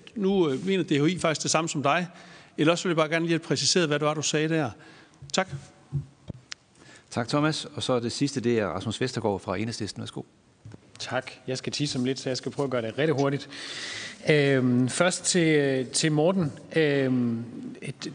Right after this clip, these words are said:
Speaker 3: den kritik er jo det, der er, er fremlagt, som du leverer. Er det den samme, som også den svenskerne leverer i forhold til den, øh, interne hydrauliske kontrol blandt andet? Øh, og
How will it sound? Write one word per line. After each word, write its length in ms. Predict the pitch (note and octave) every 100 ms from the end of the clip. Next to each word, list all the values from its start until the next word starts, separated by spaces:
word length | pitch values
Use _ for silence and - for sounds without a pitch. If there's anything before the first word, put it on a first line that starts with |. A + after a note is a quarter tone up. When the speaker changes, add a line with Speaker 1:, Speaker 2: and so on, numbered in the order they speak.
| -
Speaker 3:
den 260 | F3+ E3+
kritik 520 | - E3 - F#3+ F#3 -
er 140 | C#3+
jo 240 | B2+ B2 B2
det, 400 | A#2+ D3 D3+ -
der 80 | C3
er, 340 | A#2+ A#2 A2 G#2+
er 180 | B2+
fremlagt, 520 | A#2 - D3 E3+ C#3+ -
som 240 | - B2+
du 140 | C3
leverer. 280 | D#3+ D3 D3+
Er 120 | B2
det 240 | C3 E3 F3
den 100 | F#3
samme, 400 | - D3 D3+ F3
som 240 | - C#3+
også 260 | C3+ D3 -
den 200 | D3+ C#3 B2
svenskerne 500 | - F3+ G3 D#3+ B2
leverer 300 | A#2+ C3+ G#2+ A2+ - -
i 60 |
forhold 260 | A#2 B2+ C3
til 180 | - A#2
den, 200 | A2 G#2+ - -
øh, 220 | B2 A2+ A#2
interne 440 | C#3 C#3+ C#3+ A#2
hydrauliske 600 | A2 A#2+ B2 B2 A2 -
kontrol 480 | - B2 - D3 C#3 -
blandt 200 | A#2 A2+
andet? 200 | A2+ C3 - - - - - - -
Øh, 440 | C#3 C3 A#2 A#2 A#2+
og 280 | C#3 B2